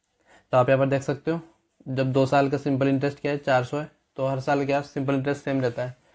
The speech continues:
तो चार सौ upon टू कर देंगे तो यहाँ पर एक साल का सिंपल इंटरेस्ट प्राप्त हो जाएगा। टू हंड्रेड हमारे पास क्या प्राप्त हो गया? एक साल का सिंपल इंटरेस्ट। तो अंतर कितना है? ट्वेंटी है और एक साल का सिंपल इंटरेस्ट कितना प्राप्त हुआ हमें? टू हंड्रेड।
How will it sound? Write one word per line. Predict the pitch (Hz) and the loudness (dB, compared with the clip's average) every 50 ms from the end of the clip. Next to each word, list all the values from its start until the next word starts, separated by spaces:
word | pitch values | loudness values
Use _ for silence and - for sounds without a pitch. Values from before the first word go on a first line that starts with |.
| _ - - _ _ _ | _ -20 -20 _ _ _
तो | 127 127 | -12 -2
चार | - 135 127 123 | 4 4 4 4
सौ | 120 - 147 | 4 0 -2
upon | 135 - 139 139 131 | -2 0 -2 0 0
टू | 139 135 | 0 0
कर | 127 131 127 | 0 0 0
देंगे | 123 131 139 147 | 0 0 -2 -2
तो | 139 - 139 | -4 -4 -6
यहाँ | 135 131 | -6 -4
पर | - 139 | -2 -2
एक | 135 127 127 | -2 -2 -2
साल | - 139 131 | -2 -2 -2
का | 131 139 131 | -2 -2 -4
सिंपल | - 147 135 127 135 | -2 -4 -2 0 0
इंटरेस्ट | 135 131 131 135 131 - | 0 0 0 -2 -6 -4
प्राप्त | - 143 127 123 - 139 | -2 -2 -2 -2 -2 -2
हो | |
जाएगा। | 135 135 139 165 180 - _ _ _ _ _ _ | -2 -2 -2 -4 -8 -12 _ _ _ _ _ _
टू | 135 135 | 0 2
हंड्रेड | 131 131 127 127 135 131 | 2 2 2 2 2 2
हमारे | 131 135 135 131 | 0 0 -2 -2
पास | 135 135 131 - | -4 -6 -6 -4
क्या | - 135 | -6 -4
प्राप्त | 127 131 131 127 - - | -2 0 -2 -2 -2 -6
हो | 139 135 | -4 -4
गया? | 139 135 | -2 -2
एक | 131 135 | -4 -4
साल | - 139 131 127 | -4 -4 -4 -2
का | 127 156 185 190 - | -2 -4 -6 -8 -12
सिंपल | - - 131 117 120 127 120 | -10 -8 -6 -6 -4 -4 -4
इंटरेस्ट। | 117 117 117 - 120 117 - _ _ _ _ _ _ _ _ _ _ _ _ _ _ _ _ _ _ _ _ _ - | -4 -6 -6 -6 -8 -8 -8 _ _ _ _ _ _ _ _ _ _ _ _ _ _ _ _ _ _ _ _ _ 0
तो | 127 | 2
अंतर | 127 127 123 135 131 | 2 4 4 4 4
कितना | 131 131 127 139 143 | 2 2 0 0 -2
है? | 143 | -2
ट्वेंटी | 139 - 135 131 127 123 143 | -2 -2 -2 -2 0 -2 -2
है | 147 156 156 - _ _ _ _ _ _ | -2 -2 -4 -8 _ _ _ _ _ _
और | - 123 123 | -2 0 0
एक | 123 127 - | 0 0 2
साल | - 131 131 131 | 2 2 2 2
का | 135 | 0
सिंपल | 131 143 139 127 131 131 | 0 0 -2 0 0 -2
इंटरेस्ट | 127 131 135 139 135 - | -2 -2 -4 -6 -4 -6
कितना | - 135 139 135 | -8 -4 -4 -2
प्राप्त | 131 135 131 131 - | 0 0 0 0 0
हुआ | 139 135 | -4 -4
हमें? | 135 139 147 147 | -2 -2 -6 -6
टू | - - 135 135 | -4 -2 -2 0
हंड्रेड। | 131 135 135 151 156 160 | 0 0 0 0 0 -2